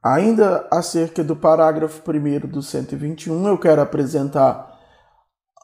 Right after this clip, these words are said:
algumas situações particulares e, na sequência,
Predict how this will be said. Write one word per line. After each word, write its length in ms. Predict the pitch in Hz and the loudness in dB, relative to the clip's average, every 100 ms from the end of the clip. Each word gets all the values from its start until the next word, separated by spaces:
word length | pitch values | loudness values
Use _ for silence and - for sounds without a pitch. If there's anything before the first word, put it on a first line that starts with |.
| _ _ | _ _
algumas 720 | 160 156 156 180 175 160 147 | 2 2 2 -2 -2 -2 -4
situações 840 | - 147 - 147 151 147 131 131 | -6 -2 0 0 -2 -6 -6 -8
particulares 1080 | - - 135 - - 226 175 147 185 196 - _ _ _ _ _ _ _ _ _ _ _ - | -10 -10 -10 -8 0 4 4 2 -2 -10 -20 _ _ _ _ _ _ _ _ _ _ _ 0
e, 100 | 240 | 4
na 160 | 254 | 4
sequência, 880 | 262 294 254 220 180 202 - - 240 | 2 0 0 0 0 -2 -6 -2 2